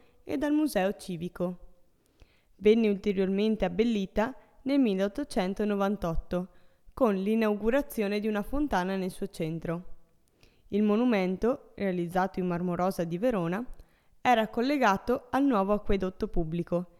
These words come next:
e venne donato dal podestà Antonio Giacconi Bonaguro e per questo è detto Fontana Bonaguro. L'opera è alta cinque metri e l'acqua zampilla da nove getti,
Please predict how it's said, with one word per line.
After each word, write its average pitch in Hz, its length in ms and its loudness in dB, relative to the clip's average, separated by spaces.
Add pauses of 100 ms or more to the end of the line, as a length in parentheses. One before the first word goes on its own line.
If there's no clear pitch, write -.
(340)
e 269 120 4
venne 202 360 2
donato 233 640 0
dal 226 240 -2
podestà 247 640 -2
Antonio 196 580 0
Giacconi 208 480 -2
Bonaguro 185 760 -6 (400)
e 208 100 -2
per 302 200 6
questo - 640 0
è 285 100 -2
detto 208 400 -2
Fontana 190 580 0
Bonaguro. 175 760 -2 (840)
L'opera 190 640 2
è 220 80 -2
alta 214 360 2
cinque 311 400 0
metri 180 480 -4 (580)
e 269 120 2
l'acqua 233 540 0
zampilla 247 540 0
da 240 120 0
nove 220 280 0
getti, 190 500 -4